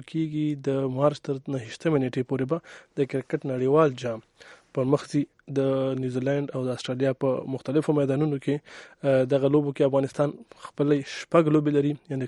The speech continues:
خپل ګروپ کې چې اووه ټیمونه دي، هغې کې به د هر یو سره یوه لوبه کوي. او افغانستان که چیرې په دغه لوبو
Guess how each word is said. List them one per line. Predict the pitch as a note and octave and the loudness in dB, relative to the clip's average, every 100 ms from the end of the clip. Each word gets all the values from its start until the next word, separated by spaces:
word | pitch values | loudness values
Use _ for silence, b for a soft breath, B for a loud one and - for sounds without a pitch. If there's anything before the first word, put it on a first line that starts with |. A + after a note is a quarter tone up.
| - | -6
خپل | - D#3 | -2 0
ګروپ | D3 - | -2 -4
کې | D3 - | -6 -4
چې | C3+ - _ C#3+ | -6 -6 _ 0
اووه | E3+ E3 | 2 4
ټیمونه | D#3 D#3 C#3 | 2 2 0
دي، | D#3 B B B C#3 | -4 B B B -8
هغې | C3 C#3+ | -6 -2
کې | C#3+ C#3 | 0 2
به | C3 - C3+ | 2 0 0
د | |
هر | D3 D3 | 4 4
یو | C#3 - | 2 -2
سره | C#3 C3 | -4 0
یوه | C#3 D3 C#3+ | 2 4 4
لوبه | D3 C#3+ C3+ | 2 0 -2
کوي. | C#3+ - B B B - D#3 | -4 -6 B B B 0 2
او | D#3 | 4
افغانستان | D3 D3 C#3+ G3+ F3+ | 4 4 4 4 4
که | F3 - | 2 2
چیرې | E3+ D3+ C3 | 2 2 0
په | C3+ C3+ | -4 -2
دغه | C#3+ C3+ D3+ C#3+ | -2 -2 -2 4
لوبو | F3 D#3 | 4 4